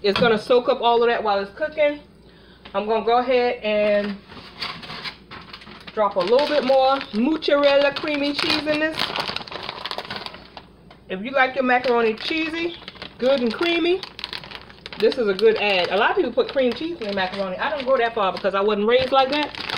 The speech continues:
So, you know, you tend to not to do everything you wasn't raised to do.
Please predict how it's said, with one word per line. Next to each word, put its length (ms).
So, 120
you 100
know, 140
you 100
tend 200
to 60
not 260
to 60
do 300
everything 460
you 80
wasn't 260
raised 300
to 60
do. 280